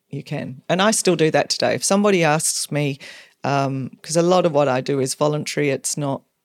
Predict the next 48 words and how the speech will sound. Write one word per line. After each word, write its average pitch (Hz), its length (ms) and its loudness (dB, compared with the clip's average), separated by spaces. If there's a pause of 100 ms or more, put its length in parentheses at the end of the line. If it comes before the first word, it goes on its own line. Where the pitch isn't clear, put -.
not 143 220 -6 (220)
part 147 200 0
of 117 80 -4
a - 40 -10
job, 151 440 0
so 135 260 -2 (160)
quite 151 220 0
a 143 40 0
broad 151 380 2 (160)
portfolio 143 640 0
of 127 100 -6
different - 380 -10
things. 147 380 -4 (280)
If 156 120 -6
somebody 202 340 4
else 160 220 2
can 156 200 -6
see, 151 580 0 (340)
uh, 160 100 0
say - 220 0
the 156 80 -2
Council 170 400 -2
of 139 60 -4
Australian 143 440 -2
Arab 135 220 -2
Relations, 143 480 -2
for - 100 -8
example, - 400 -6
if 143 60 -6
somebody 214 280 0
else 180 200 2
can 165 180 -4
see 165 240 2
that 151 140 2
I 151 120 2
could 156 200 -2
add 139 180 0
value 156 520 0 (320)
or 147 120 2
that 156 140 2
I've 165 180 4
got - 180 0
something 160 560 -2
that 147 240 -4
could 156 280 -6
provide 147 500 -2
some 139 160 -4
benefits, 160 640 -2